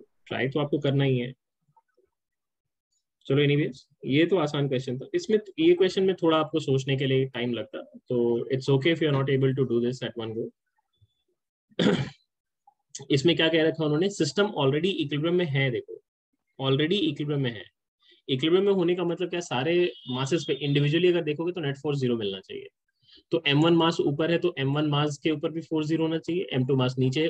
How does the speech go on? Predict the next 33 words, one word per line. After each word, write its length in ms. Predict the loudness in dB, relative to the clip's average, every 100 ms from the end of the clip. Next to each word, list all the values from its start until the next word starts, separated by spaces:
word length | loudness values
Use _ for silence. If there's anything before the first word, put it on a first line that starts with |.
| -2
उसके 200 | -2 -2
ऊपर 180 | -2 -4
भी 120 | -4
फोर्स 240 | -2 0
ज़ीरो 160 | 0 -2
होना 120 | -6
चाहिए। 300 | -8 -10 -10 -14 _ _ _ _ _ -20 -20 _
तो 60 | 0
सबसे 280 | 2 2
पहले 220 | 2 4 4
हमें 180 | 4
ये 180 | 6 4 4
पता 180 | 0 -2
करना 300 | -2 -2 -2
चाहिए 340 | 0 0 -2
कि 340 | -2 -2 -2 -4 -10 _ _
natural 460 | 0 2 4 4 4
length 140 | 4 2
के 80 | 0
respect 440 | 0 -2 -6 -2
में 80 | -4
कितना 300 | -2 -4 -2
ये 160 | 2 0
spring 320 | 0 -2 -2
compressed 460 | -4 -4 -4 -4 -6
है। 100 | -12 -6
कॉम्प्रेस 300 | -2 0 0
तो 80 | 2
है 100 | 0
ना, 140 | -2 -2
ये 80 | -4
पक्का 240 | -2 -2
है? 120 | -4